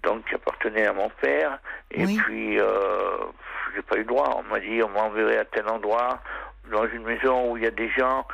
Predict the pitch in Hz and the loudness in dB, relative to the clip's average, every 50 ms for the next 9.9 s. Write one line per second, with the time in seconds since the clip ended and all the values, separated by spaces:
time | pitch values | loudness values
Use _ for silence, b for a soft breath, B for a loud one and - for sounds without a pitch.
0 | B B B B - 113 107 127 131 123 120 113 - - - 156 147 131 143 135 | B B B B -4 -2 0 2 2 2 2 0 -4 -8 -6 -4 0 0 0 0
1 | 127 120 135 131 - 131 131 120 120 127 131 139 151 156 156 160 151 - B B | 2 0 -2 -2 0 -2 -2 0 2 2 2 2 2 0 0 -2 -4 -8 B B
2 | B B 185 196 202 208 214 220 - - 110 110 110 110 110 110 110 113 110 110 | B B 0 0 0 0 -2 -2 -2 0 2 4 4 4 4 4 4 2 0 0
3 | - - - 107 110 113 113 117 117 120 117 110 110 113 110 131 143 143 - - | -4 -4 -2 0 0 0 0 0 0 0 2 2 2 2 2 0 -2 -2 -2 -2
4 | 131 123 - - 117 110 113 117 113 110 107 110 110 - 143 147 143 - 131 135 | -2 -2 0 0 0 2 2 2 2 2 0 -2 -4 -2 -2 0 0 0 0 2
5 | 127 123 127 127 123 196 208 214 226 220 220 214 214 208 185 196 196 202 226 285 | 2 2 2 0 0 2 2 2 2 2 2 2 2 0 2 0 0 0 -2 -4
6 | - - - - - 123 117 120 123 123 123 127 123 120 - 131 131 131 127 123 | -8 -12 -18 -10 -6 -2 -2 -2 -2 -2 -2 -4 -4 -4 -2 0 2 2 2 2
7 | 120 120 120 - - - 139 143 156 156 127 113 - - - 110 110 107 101 104 | 2 0 -2 -2 0 2 2 4 4 4 2 0 0 -2 -2 -2 -2 -4 -6 -6
8 | 95 67 - - - - - - _ _ _ - - - - 110 113 - - - | -6 -8 -12 -14 -10 -10 -10 -10 _ _ _ -12 -6 -2 0 0 0 0 0 0
9 | 107 107 - - 123 - - 151 143 - - - 98 101 104 110 120 | 0 0 0 -2 -2 0 2 2 2 0 -2 -6 -4 -2 -2 -4 -4